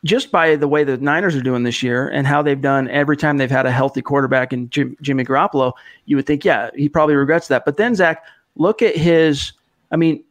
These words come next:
he hires Vic Fangio. Then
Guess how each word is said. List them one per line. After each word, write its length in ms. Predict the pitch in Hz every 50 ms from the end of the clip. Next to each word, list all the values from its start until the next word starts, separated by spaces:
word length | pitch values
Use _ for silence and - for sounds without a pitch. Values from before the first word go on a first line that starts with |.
| _ _ _
he 140 | - 143 147
hires 340 | 135 147 170 196 196 196 175
Vic 240 | 156 160 - -
Fangio. 460 | - 131 127 127 - - 135 127 - - _ _ _ - - - - -
Then 500 | 143 139 170 214 220 190 170 165 170